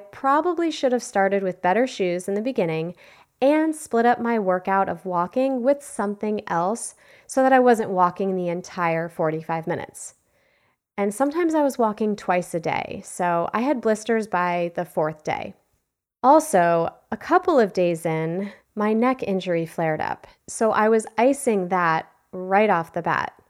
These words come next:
Now, that didn't seem like too big of a deal. I did work around it, but it may have introduced some thoughts that ultimately led to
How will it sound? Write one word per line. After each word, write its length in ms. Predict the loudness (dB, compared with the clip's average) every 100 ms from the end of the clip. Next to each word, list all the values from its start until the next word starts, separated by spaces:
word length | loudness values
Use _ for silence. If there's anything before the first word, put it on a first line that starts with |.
| _ _ _ _ _ _
Now, 120 | 0
that 200 | 2 2
didn't 260 | 0 -2 -2
seem 340 | -2 0 0
like 320 | 0 -2 -6
too 340 | -18 -6 -2 4
big 220 | 4 4
of 80 | 2
a 100 | -2
deal. 420 | 0 2 2 2
I 100 | 0
did 320 | -2 2 2 4
work 320 | 2 0 0
around 500 | -4 -2 -2 -2 0
it, 360 | 0 -2 -4 _ _ _ _ _
but 460 | 0 4 4 4 4
it 220 | 2 0
may 220 | 4 4 4
have 240 | 0 -2
introduced 840 | -2 -2 -2 -2 0 0 -2 -4
some 380 | -14 -4 -2 -2
thoughts 480 | 2 4 4 0 0
that 260 | 2 2 2
ultimately 600 | 2 2 -2 -2 0 2
led 260 | 2 -2 -4
to 440 | -4 0 -2